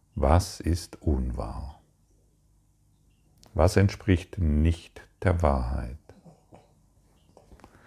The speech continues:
Zu hören, dass alles Vergängliche nicht der Wahrheit entspricht, ist die eine Seite.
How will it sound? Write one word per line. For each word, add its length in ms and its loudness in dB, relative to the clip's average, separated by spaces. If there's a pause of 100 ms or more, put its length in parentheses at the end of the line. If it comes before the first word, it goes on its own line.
(1200)
Zu 240 6
hören, 760 8 (420)
dass 240 0
alles 320 4
Vergängliche 1000 2
nicht 540 -2
der 160 2
Wahrheit 480 4
entspricht, 520 -4
ist 180 -4
die 100 0
eine 400 2
Seite. 600 -4